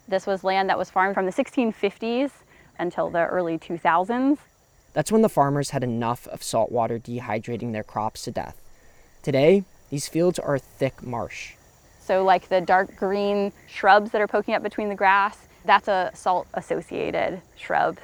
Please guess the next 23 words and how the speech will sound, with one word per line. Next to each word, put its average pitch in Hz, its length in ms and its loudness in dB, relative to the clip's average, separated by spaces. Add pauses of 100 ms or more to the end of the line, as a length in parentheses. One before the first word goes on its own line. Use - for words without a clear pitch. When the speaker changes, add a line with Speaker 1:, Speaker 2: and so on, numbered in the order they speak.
Speaker 1:
That's - 200 -10
the 170 200 -4
wax 160 360 -4
myrtle. 175 380 -10 (640)
Speaker 2:
Baird 214 200 8
says 240 180 2
the 208 80 6
water 143 300 4
isn't 143 240 -4
just - 160 -10
coming 123 260 -4
in 117 120 -4
from 123 160 -6
the 110 160 -4
ocean, 117 560 -4 (160)
rivers, 127 600 -4
creeks. - 560 -6 (600)
It's - 140 0
rising 185 260 6
from 175 260 2
under 139 300 0
the 123 100 -6
land 104 360 -8